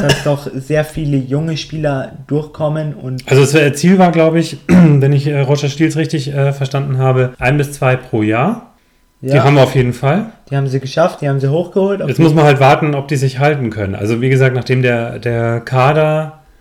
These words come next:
Speaker 2: ja noch nicht in seiner Gänze steht oder noch nicht, noch nicht, also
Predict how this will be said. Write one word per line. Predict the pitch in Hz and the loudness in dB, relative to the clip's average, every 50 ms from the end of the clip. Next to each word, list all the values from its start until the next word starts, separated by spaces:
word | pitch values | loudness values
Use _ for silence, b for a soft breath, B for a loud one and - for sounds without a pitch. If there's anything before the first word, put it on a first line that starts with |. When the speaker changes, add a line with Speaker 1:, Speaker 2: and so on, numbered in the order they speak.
| b b b b b b b b b b b _ _ | b b b b b b b b b b b _ _
Speaker 2:
ja | - 139 | -2 0
noch | 139 135 131 143 | 0 0 0 2
nicht | 147 156 165 160 - - _ - - _ _ - | 2 2 0 0 -4 -12 _ -20 -20 _ _ -4
in | 135 | 0
seiner | 131 127 127 127 117 | 2 2 2 2 2
Gänze | 123 127 135 135 - 139 127 | 2 0 0 0 0 -2 -4
steht | 127 - - 139 139 160 160 | -4 -4 -4 -2 0 0 0
oder | 151 127 123 127 | 0 -2 -2 0
noch | 127 131 | 0 2
nicht, | 131 131 127 - 139 | 2 0 0 -2 -2
noch | 131 127 | -2 -2
nicht, | 143 139 139 | 0 -2 0
also | 139 131 127 135 131 | 0 2 4 2 2